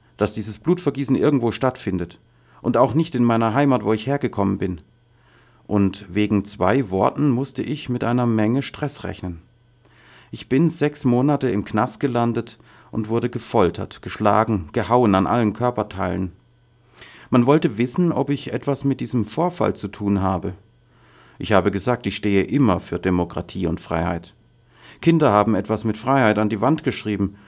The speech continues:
Das ist kein Grund, sie zu erschießen oder zu foltern. Zum Glück konnte meine Familie mich freikaufen. Sie haben einen Richter bestochen. Das war schon eine Menge Geld.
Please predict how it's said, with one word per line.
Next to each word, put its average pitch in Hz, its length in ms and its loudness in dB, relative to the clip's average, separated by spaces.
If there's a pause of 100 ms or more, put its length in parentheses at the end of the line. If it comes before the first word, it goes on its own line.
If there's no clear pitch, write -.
(380)
Das 117 120 0
ist 120 140 -6
kein 98 220 0
Grund, 208 260 2
sie 120 120 -6
zu 127 140 -2
erschießen 113 500 -2
oder 92 200 0
zu 117 100 -6
foltern. 127 540 -2 (1200)
Zum 131 200 2
Glück - 360 -2
konnte 143 320 2
meine 123 240 4
Familie 127 560 2
mich 131 180 2
freikaufen. 95 800 -2 (460)
Sie 87 180 -4
haben 95 260 0
einen 90 240 0
Richter 98 380 -4
bestochen. 85 480 -10 (800)
Das 135 180 0
war 139 100 6
schon 151 200 4
eine 135 160 8
Menge 117 280 6
Geld. 120 460 2